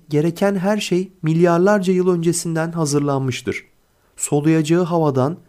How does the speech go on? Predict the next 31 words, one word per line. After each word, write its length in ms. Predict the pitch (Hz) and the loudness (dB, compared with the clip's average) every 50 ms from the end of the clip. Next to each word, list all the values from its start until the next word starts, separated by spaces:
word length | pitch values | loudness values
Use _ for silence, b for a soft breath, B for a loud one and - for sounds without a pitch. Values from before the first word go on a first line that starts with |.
| _ - | _ -2
gerekli 440 | 131 135 135 147 147 - 180 185 165 | 0 2 2 2 0 -2 -2 0 0
besinleri 480 | 165 151 - - 170 160 160 160 180 | 0 0 0 -4 -4 -4 -4 -4 -4
alacağı 440 | 180 175 165 156 160 151 151 160 160 - | -4 -4 -2 -2 -4 -2 -2 -2 -2 -2
anne 300 | - 165 170 180 180 170 | -2 -2 -2 0 0 -2
sütüne 400 | - - - - - 156 170 180 | -2 -4 -8 -6 -4 -4 -4 -4
kadar 320 | 180 170 147 147 147 143 139 | -4 -4 -2 0 0 -2 -2
her 220 | 135 180 202 208 | -2 -2 -2 -2
şey 340 | 196 - - 165 196 208 b b b b b b | -2 -4 -4 -4 -4 -6 b b b b b b
onun 220 | - 160 190 220 | -4 -2 0 0
için 240 | 208 185 - - 202 | -2 -2 -4 -6 -8
hazır 360 | 190 165 170 156 147 160 147 | -4 -4 -4 -2 0 0 0
bekler. 440 | 127 117 107 107 113 110 104 - - _ _ _ _ _ _ b b b b b b b b b | 0 0 -2 -2 -4 -4 -4 -4 -8 _ _ _ _ _ _ b b b b b b b b b
Her 160 | b 170 190 233 | b 0 2 2
insanın 500 | 247 233 226 - 226 196 185 170 160 151 | 2 -2 -2 -2 -2 0 0 0 0 0
bedeni 320 | 156 151 147 160 165 202 | 0 0 0 -2 -2 0
ölene 380 | - 170 156 151 156 175 214 208 | -2 0 0 0 0 0 -2 -2
kadar 380 | - 160 135 139 151 180 - b b b b b b | -2 -2 -2 -2 -4 -4 -6 b b b b b b
Allah'ın 400 | - 151 147 160 160 160 156 175 | -2 0 2 2 2 2 2 0
yarattığı 640 | 214 214 208 190 175 175 165 165 165 - 170 165 165 | 0 0 0 0 2 0 -2 -2 -4 -4 -4 -4 -4
kusursuz 580 | - - 156 - - 175 160 - - 208 196 | -6 -6 -6 -2 -2 -4 -4 -4 -8 -8 -8
sistem 460 | - - 180 165 - - 196 196 202 | -8 -8 -8 -8 -6 -4 -4 -4 -4
sayesinde 580 | 185 - - 165 156 147 143 - - 165 175 175 | -6 -6 -4 -2 0 -2 -2 -4 -4 -6 -6 -6
korunur. 480 | 175 - 147 139 131 120 104 98 - - _ _ _ _ b b b b b b b b b _ | -2 -2 -2 0 0 -2 -4 -6 -10 -16 _ _ _ _ b b b b b b b b b _
Örneğin 420 | 156 165 175 185 196 196 196 190 | 0 0 2 2 2 2 0 0
kalp, 380 | 185 - 170 170 196 196 - b b b b b b | -2 -2 -2 -2 -2 -4 -10 b b b b b b
kişinin 340 | - - 160 - 185 180 196 | -10 -6 -6 -4 -2 -2 0
yaşam 460 | 208 208 190 175 170 - 208 214 214 | 2 2 2 0 0 0 -2 -2 -2
süresi 400 | 208 - 202 196 190 196 - 196 | -4 0 0 0 0 0 -2 0
boyunca 420 | 196 196 190 175 160 147 156 156 147 | 2 2 2 2 0 -2 -2 -2 0
durmaksızın 640 | 156 160 170 180 190 175 180 - 165 151 156 165 - | -2 -2 0 0 -2 -2 -4 -8 -6 -6 -6 -6 -4
atar. 440 | - - - - 123 107 - - - | -6 -8 -4 -4 -4 -4 -6 -10 -18